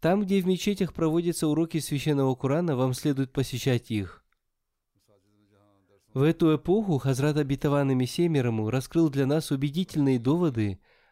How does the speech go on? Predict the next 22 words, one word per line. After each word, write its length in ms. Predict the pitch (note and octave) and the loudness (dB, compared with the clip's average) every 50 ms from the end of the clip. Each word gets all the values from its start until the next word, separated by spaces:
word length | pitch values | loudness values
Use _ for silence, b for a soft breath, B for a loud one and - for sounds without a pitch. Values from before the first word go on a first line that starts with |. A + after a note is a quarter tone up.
| b - | b -8
важность 640 | C3 A#2+ C#3 E3+ G3 G3+ F3 E3 C3+ - - - | -4 0 0 2 2 0 0 0 -2 -2 -4 -8
и 40 | D3+ | -8
красоту 520 | C3+ - D#3 D#3 - - E3 D#3 - G3 F3+ | -4 -2 -2 -2 0 -2 -2 -2 -2 -2 -4
Священного 580 | - - D3+ C3 - - D3 C3+ C3+ B2+ B2+ | -2 -2 -4 -2 0 0 0 2 2 0 0
Корана. 600 | A#2+ - - B2 A#2 A2+ A2 G2+ G2+ G2 F#2+ F#2 - _ _ _ _ _ _ _ _ _ _ _ _ _ _ _ _ _ _ _ _ _ _ _ | -2 -2 -2 0 2 2 2 0 -2 -4 -6 -10 -14 _ _ _ _ _ _ _ _ _ _ _ _ _ _ _ _ _ _ _ _ _ _ _
Я 160 | - C#3+ D#3 | 0 2 2
рассказывал 600 | E3+ F#3+ F#3+ - - G#3+ G#3 G#3 F#3 F#3 F3 E3+ | 2 2 0 -2 0 0 0 0 0 0 2 2
об 180 | E3 D#3 C#3+ D3+ | 2 2 2 2
этом 240 | E3+ F3+ - E3 D3+ | 0 2 2 2 2
уже 240 | D3 C#3+ C3+ D3 C3+ | 2 4 4 2 2
в 60 | C3+ | 4
нескольких 540 | C#3+ D#3 D#3+ - - D3+ C3 - C#3+ B2 - | 2 2 0 0 -4 -6 -4 -4 -4 -4 -2
своих 340 | - C#3 C3+ C3 B2 - | 0 2 2 2 2 0
проповедях 720 | - - C#3 E3+ F#3+ - F#3+ C#3 B2+ A2+ A2+ A#2 G#2+ - - | -2 0 0 0 2 0 0 0 0 2 2 0 0 -2 -2
на 220 | - B2+ C3 C#3 C#3+ | 0 2 2 2 2
основе 400 | C3+ - - D#3+ D#3+ D#3 D3+ C#3 | 0 0 0 2 2 2 2 2
писаний 520 | - D3 B2+ - - D#3 E3 E3 D3+ C#3+ | 0 -2 0 0 0 0 2 2 2 0
Хазрата 520 | B2+ - C3 C#3 B2 A#2 C3 C3 B2+ - | 0 -2 -2 -4 -2 0 -2 -2 0 0
Обетованного 640 | C3 B2 B2 A#2+ - C3 B2 B2 A#2+ A#2+ A#2+ A#2 A2+ | -2 -2 -2 -2 -2 0 2 2 2 2 2 2 0
Мессии 440 | A2+ A2+ A2 - - - C#3+ C#3 C3+ | 0 0 -2 -4 -4 -4 -2 0 0
мир 240 | B2 A#2+ A#2+ A2+ | 2 2 2 2
ему. 380 | A2+ A2 G#2 G2+ G2 F#2+ F2+ F#2+ | 0 0 -2 -2 -4 -4 -6 -10